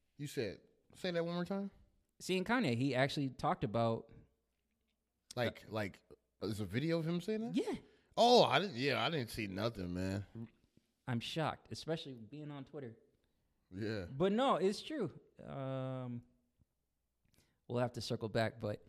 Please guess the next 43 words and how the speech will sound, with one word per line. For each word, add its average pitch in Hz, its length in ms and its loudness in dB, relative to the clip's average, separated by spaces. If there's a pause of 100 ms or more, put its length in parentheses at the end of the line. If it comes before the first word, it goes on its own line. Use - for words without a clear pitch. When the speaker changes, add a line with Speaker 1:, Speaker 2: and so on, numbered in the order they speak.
(360)
Speaker 2:
when 117 100 -4
I 117 80 -4
find 139 280 -4
it, 113 120 -4
I'll 110 100 -4
show 123 240 -6
you. 110 240 -6 (1800)
But 190 300 -2
yeah, 196 240 2
this 139 240 -4
is 147 100 -6
even, 151 260 -4 (420)
even 131 160 -6
right 127 160 -2
here. 123 200 -2
Kanye 214 320 0
West 165 260 0
says, 143 200 0
"Jonah 151 300 -2
Hill 131 240 0
in 117 200 -4
Twenty-one 160 520 -2
Jump 123 240 -6
Street 113 260 -8 (460)
made 147 260 0
me 156 140 -2
like 120 240 -2
Jewish 113 280 -4
people 107 280 -8
again." 107 360 -8 (840)
Speaker 1:
It's - 120 -12
like 220 120 -8
a 156 80 -2
sl-, - 220 -8 (120)
<laughs> - 160 -20
it's 165 180 -4
just 233 160 -10
like 175 120 -4
a 117 100 -4
slap 87 400 -6
in 90 60 -10
the 76 100 -10 (160)
face 76 380 -6